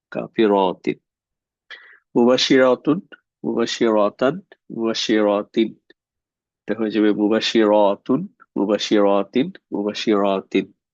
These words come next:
মুজিরাতুন, মুজিরাতান, মুজিরাতিন। এটা হবে মুজিরাতুন, মুজিরাতিন, মুজিরাতিন।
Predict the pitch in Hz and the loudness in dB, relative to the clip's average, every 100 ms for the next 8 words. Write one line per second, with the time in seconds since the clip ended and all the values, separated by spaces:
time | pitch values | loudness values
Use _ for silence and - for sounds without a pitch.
0 | _ _ _ _ _ _ _ _ _ _ | _ _ _ _ _ _ _ _ _ _
1 | _ _ - 127 117 127 127 123 139 180 | _ _ 2 2 4 4 4 2 0 -2
2 | - _ - - 113 117 110 110 107 123 | -8 _ -8 -2 0 2 2 2 2 0
3 | 185 _ _ - 107 110 107 107 - 180 | -2 _ _ -2 -2 0 0 0 0 0
4 | 196 _ _ _ _ _ _ _ _ _ | 0 _ _ _ _ _ _ _ _ _
5 | - 101 104 98 107 107 113 - _ _ | -12 -4 -4 0 2 2 0 -8 _ _
6 | _ _ - 127 107 110 104 107 101 - | _ _ -4 0 0 2 2 4 2 0
7 | 123 180 - - - 104 101 101 101 95 | -2 -2 -18 -8 -6 -2 2 2 4 0
8 | - 131 - _ - 101 101 92 95 92 | 0 -2 -4 _ -4 -4 0 0 2 0
9 | 92 - | -2 -10